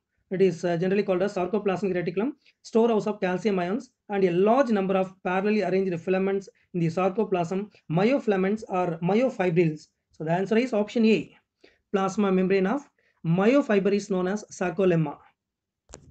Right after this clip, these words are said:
Question number forty-nine. Haplodiploidic life cycle is observed in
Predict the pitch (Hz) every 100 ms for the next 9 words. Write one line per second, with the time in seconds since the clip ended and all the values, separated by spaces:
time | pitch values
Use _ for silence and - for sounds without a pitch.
0 | - _ _ 214 - 208 220 220 220 233
1 | 196 190 165 - - _ _ _ _ _
2 | _ _ _ _ _ _ - 247 277 294
3 | 208 208 247 233 226 196 208 226 220 220
4 | 226 - 151 202 196 175 139